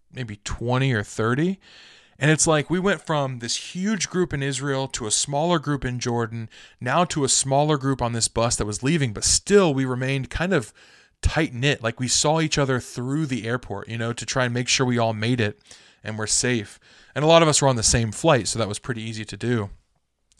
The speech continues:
Um, in the airport itself, it was really disappointing because we, uh, personally, so I was told, "You're not allowed to bring anything outside of Jordan that's over a hundred years old. Doesn't matter if you got it in Israel,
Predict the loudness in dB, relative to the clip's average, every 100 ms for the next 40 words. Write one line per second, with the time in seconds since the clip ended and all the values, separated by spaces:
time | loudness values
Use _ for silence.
0 | -6 -2 0 0 -4 -12 -20 -20 -20 -20
1 | _ 2 4 8 8 6 6 4 4 2
2 | 6 8 8 6 0 -12 -16 -4 -2 0
3 | 0 0 -2 -6 -16 _ -6 4 4 6
4 | 2 0 0 0 0 -2 -2 -2 -4 -6
5 | _ -20 -20 -20 -20 _ -20 -16 -6 6
6 | 8 10 6 2 0 0 0 2 4 4
7 | 2 0 0 0 0 0 2 2 2 2
8 | 0 -2 0 0 0 2 0 2 0 2
9 | 0 0 0 0 0 -4 0 0 2 2
10 | 2 0 -2 0 0 0 -2 -4 -10 -16
11 | -20 -20 _ 2 2 4 0 2 0 0
12 | 2 2 0 0 2 4 2 2